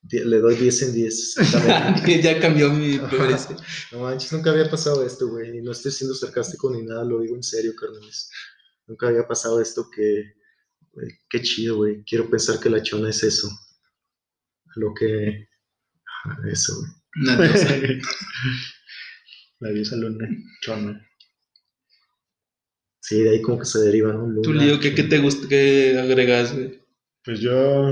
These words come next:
Speaker 3: eh, ¿qué más agregaría? Sí, no, sí, ti-, tuvo, ha tenido su impacto La Chona. Y sí, también me gusta escucharla en fiestas. No es así como que también la traigan con el celular o así, pero, pero toda la banda se la sabe, güey.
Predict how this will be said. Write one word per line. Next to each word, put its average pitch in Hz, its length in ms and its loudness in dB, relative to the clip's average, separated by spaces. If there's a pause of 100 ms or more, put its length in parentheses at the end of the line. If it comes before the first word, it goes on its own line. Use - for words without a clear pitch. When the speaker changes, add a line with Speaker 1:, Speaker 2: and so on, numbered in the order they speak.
Speaker 3:
eh, 110 480 -4
¿qué 113 80 -14
más 110 180 -12
agregaría? 107 460 -8 (1120)
Sí, 117 280 -6
no, 127 160 0
sí, 131 320 2
ti-, 120 240 -4
tuvo, 127 240 4 (260)
ha 117 120 0
tenido 135 220 4
su 135 100 2
impacto 123 380 0
La 123 140 2
Chona. 135 460 -2 (560)
Y 117 100 -8
sí, 185 200 -2
también 185 280 -4
me 185 60 -2
gusta 180 200 -2
escucharla 156 540 0
en 113 180 0
fiestas. 117 720 -4 (1160)
No 107 140 0
es 123 60 4
así 117 120 4
como 127 180 2
que 117 80 0
también 110 300 2
la 123 100 6
traigan 117 460 0
con 104 200 -2
el 101 100 -2
celular 101 440 -4
o 110 60 -4
así, 104 160 -10 (140)
pero, 101 420 -4 (760)
pero 101 200 0
toda 123 140 4
la 127 80 4
banda 131 140 4
se 131 80 2
la 120 80 4
sabe, 170 280 0
güey. 147 240 0